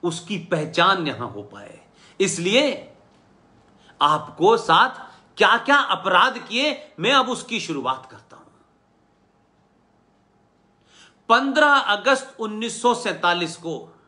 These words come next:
मैं एक चीज जानना चाहता हूं। मैंने पढ़ा, किताबों में पढ़ा, जो किताबें हैं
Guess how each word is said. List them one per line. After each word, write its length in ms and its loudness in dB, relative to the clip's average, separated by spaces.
मैं 100 -2
एक 280 -2
चीज 220 0
जानना 360 2
चाहता 360 -12
हूं। 140 -20
मैंने 340 2
पढ़ा, 320 4
किताबों 520 2
में 180 -4
पढ़ा, 220 2
जो 120 -6
किताबें 480 -2
हैं 460 -8